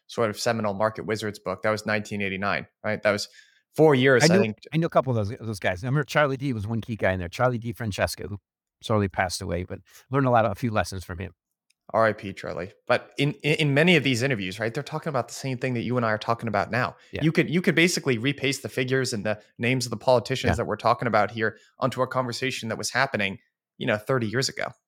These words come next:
Speaker 1: So I, I, I sort of tend to be in that, in that same boat. And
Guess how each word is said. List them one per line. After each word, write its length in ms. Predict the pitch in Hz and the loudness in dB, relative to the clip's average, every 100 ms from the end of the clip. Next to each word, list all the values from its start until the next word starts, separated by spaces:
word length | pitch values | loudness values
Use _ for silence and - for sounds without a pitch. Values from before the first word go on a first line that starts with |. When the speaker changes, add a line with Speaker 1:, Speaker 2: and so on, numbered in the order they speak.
| _ - | _ -8
Speaker 1:
So 380 | - 123 117 107 - - - - _ _ - | 2 6 4 2 -10 -20 -20 -20 _ _ -2
I, 380 | 135 151 147 151 | 2 4 4 4
I, 20 | |
I 60 | 135 | 2
sort 220 | - 165 | 2 2
of 60 | 139 | 2
tend 200 | 143 127 | 0 -2
to 40 | |
be 160 | 127 123 | -2 0
in 60 | |
that, 200 | 117 117 - | 2 2 2
in 80 | |
that 160 | 113 104 | 0 -2
same 240 | - 117 107 | -2 -6 0
boat. 260 | 117 113 | 2 2
And 300 | 110 107 104 | -2 -6 -6